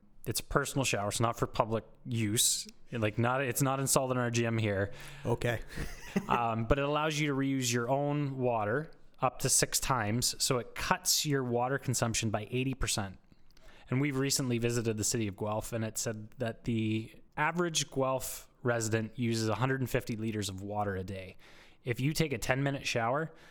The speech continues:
Speaker 1: that's about a hundred liters of that hundred and fifty. So to reduce that by eighty percent is a huge savings to the environment as well as the treatment facilities here in Guelph.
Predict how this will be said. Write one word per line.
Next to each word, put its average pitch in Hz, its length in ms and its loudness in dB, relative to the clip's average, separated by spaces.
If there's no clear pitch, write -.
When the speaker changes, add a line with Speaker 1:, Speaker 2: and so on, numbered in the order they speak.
Speaker 1:
that's 135 200 2
about 143 180 2
a - 180 -4
hundred 147 300 2
liters 117 480 2
of 107 80 -2
that 110 160 0
hundred 113 280 2
and 98 120 -2
fifty. - 420 -4
So - 160 2
to 120 60 0
reduce 120 420 2
that 147 260 0
by 110 200 0
eighty 135 280 -2
percent 113 520 0
is 107 140 0
a 107 60 -6
huge 165 420 -2
savings 117 460 2
to - 80 -2
the 107 100 2
environment 107 680 2
as 117 160 0
well 127 260 0
as 107 140 -2
the 101 80 0
treatment 127 360 -2
facilities 104 540 0
here 110 140 0
in 101 80 -4
Guelph. 101 360 -8